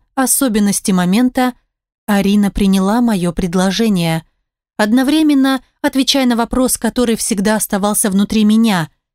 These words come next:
Примет ли она не только мои достоинства, но и недостатки? «О чем ты думаешь?» Тихий голос жены вытянул меня из глубоких размышлений.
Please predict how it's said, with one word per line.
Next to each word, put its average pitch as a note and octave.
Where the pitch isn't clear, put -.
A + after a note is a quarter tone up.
Примет C4+
ли F3
она F3
не F3+
только C#4
мои A3+
достоинства, F#3
но F#3
и E3+
недостатки? F3
«О F#3
чем A3+
ты A#3
думаешь?» F#3
Тихий C4
голос A3
жены A3
вытянул A#3+
меня G#3+
из A3
глубоких G3
размышлений. G3